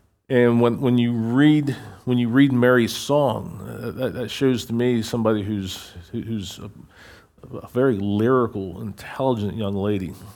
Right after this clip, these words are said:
He, he, you know, it's, it, it's the mother of Christ. He, you know, when I was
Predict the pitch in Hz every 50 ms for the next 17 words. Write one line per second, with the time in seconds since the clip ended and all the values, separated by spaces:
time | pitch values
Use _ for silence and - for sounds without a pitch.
0 | - _ _ _ _ _ _ _ - - - - 107 104 - - 110 101 - 110
1 | 104 98 98 95 98 98 101 95 - - - - 104 - - 110 95 - - -
2 | - _ _ - - - - - - - - - _ _ - - - - 117 107
3 | 107 117 139 156 156 143 113 98 - - - 123 127 123 110 98 - - - -
4 | - 151 147 - - - - - - - - - - _ - _ _ _ _ -
5 | 127 120 110 131 120 113 110 110 113 117 117 117 117 113 107 104 - -